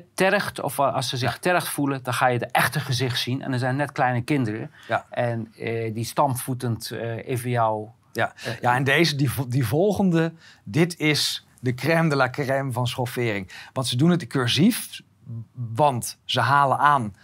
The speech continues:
Speaker 2: wat het O M heeft aangehaald. Maar ze zetten daarna waar de rechter zich bij aansluit.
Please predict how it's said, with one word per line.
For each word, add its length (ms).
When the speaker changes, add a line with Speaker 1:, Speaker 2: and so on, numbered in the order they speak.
Speaker 2:
wat 280
het 160
O 160
M 60
heeft 240
aangehaald. 640
Maar 140
ze 80
zetten 240
daarna 460
waar 420
de 200
rechter 360
zich 180
bij 140
aansluit. 560